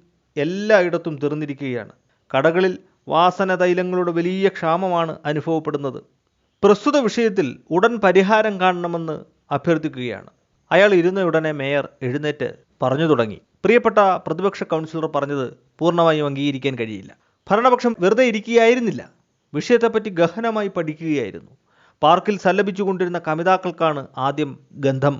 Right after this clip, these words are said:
അനുഭവപ്പെട്ടത്. പിന്നീടത് എല്ലായിടത്തേക്കും വ്യാപിക്കുകയാണ് ഉണ്ടായത്. നിമിഷങ്ങൾ കൊണ്ടാണ് നഗരത്തെ ആ ഗന്ധം ഒരു സുനാമി പോലെ വിഴുങ്ങിക്കളഞ്ഞത്. പലരും ബോധമറ്റ് വീണു. മിക്ക ആളുകളും തുടർച്ചയായി ഛർദ്ദിച്ചുകൊണ്ടിരിക്കുകയാണ്. കേന്ദ്ര സംഘത്തിൻ്റെ സഹായം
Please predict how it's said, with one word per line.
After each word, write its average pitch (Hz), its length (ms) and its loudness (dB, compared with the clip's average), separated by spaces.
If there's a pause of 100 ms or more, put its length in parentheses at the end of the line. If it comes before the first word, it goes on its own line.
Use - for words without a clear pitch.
(100)
അനുഭവപ്പെട്ടത്. 117 600 -8 (500)
പിന്നീടത് 233 480 4 (160)
എല്ലായിടത്തേക്കും 208 920 4
വ്യാപിക്കുകയാണ് 160 840 2
ഉണ്ടായത്. 117 380 -4 (460)
നിമിഷങ്ങൾ 262 460 4
കൊണ്ടാണ് 208 360 2
നഗരത്തെ 185 500 0
ആ 170 100 4
ഗന്ധം 143 360 0 (280)
ഒരു 151 140 -2
സുനാമി 165 540 0
പോലെ 147 240 0
വിഴുങ്ങിക്കളഞ്ഞത്. 127 800 -6 (360)
പലരും 151 340 2
ബോധമറ്റ് 139 560 0 (180)
വീണു. 117 260 -8 (360)
മിക്ക 196 260 2
ആളുകളും 214 400 4
തുടർച്ചയായി 190 560 -2
ഛർദ്ദിച്ചുകൊണ്ടിരിക്കുകയാണ്. 156 1160 -6 (500)
കേന്ദ്ര 185 300 2
സംഘത്തിൻ്റെ 208 460 -2
സഹായം 190 500 -2